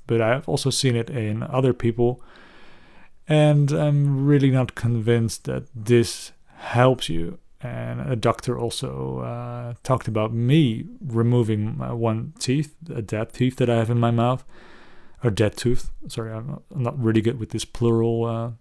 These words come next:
words in English, teeth, tooth. <laughs> Well, anyway, I decided to, I mean, I'm, come on, I'm not gonna remove my, my front teeth. So, no, uh, I'm not going to do that.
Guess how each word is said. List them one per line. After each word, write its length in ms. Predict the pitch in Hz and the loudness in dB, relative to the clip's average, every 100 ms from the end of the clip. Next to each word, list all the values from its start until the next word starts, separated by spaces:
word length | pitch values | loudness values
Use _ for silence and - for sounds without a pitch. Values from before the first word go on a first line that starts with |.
| _ | _
words 320 | 123 123 127 - - - - - - - | -2 0 -2 -10 -18 -20 -20 -20 -14 -2
in 140 | 120 | 0
English, 400 | 120 123 123 - - | 2 0 -4 -8 -4
teeth, 240 | 127 - | -4 -2
tooth. 320 | - 143 139 - - - - | -2 -4 -4 -8 -10 -10 -2
<laughs> 80 | 143 95 - - - - - 107 101 - | 0 2 2 0 -12 -14 -8 -8 -6 4
Well, 280 | 151 147 - | 6 8 8
anyway, 300 | 160 135 120 | 8 8 6
I 180 | 127 123 | 6 6
decided 560 | 117 - 123 113 110 | 4 4 6 6 4
to, 280 | - 113 113 | 2 0 0
I 160 | 127 127 | 0 -2
mean, 180 | 120 117 | -2 -2
I'm, 200 | 117 - | -4 -4
come 220 | 123 117 | -2 0
on, 180 | 95 98 | 0 0
I'm 100 | 110 | 0
not 120 | 117 | -2
gonna 220 | 135 139 - - | -4 -6 -8 -10
remove 460 | 127 101 101 110 101 | -4 0 0 0 -2
my, 240 | 107 95 | -4 -6
my 140 | 101 98 | -8 -12
front 400 | - 113 113 - | -6 -4 -4 -4
teeth. 260 | 123 117 - - | -8 -10 -18 -12
So, 460 | - 143 95 - - | -6 -4 -4 -8 -4
no, 420 | 151 143 107 113 - - - | 2 2 0 -6 -12 -20 -6
uh, 40 | 143 | -2
I'm 440 | 135 131 131 135 | 0 0 0 2
not 140 | 139 123 | 0 2
going 180 | 127 | 0
to 100 | 120 | 2
do 120 | 127 147 | 2 4
that. 340 | 143 147 - | 2 0 -10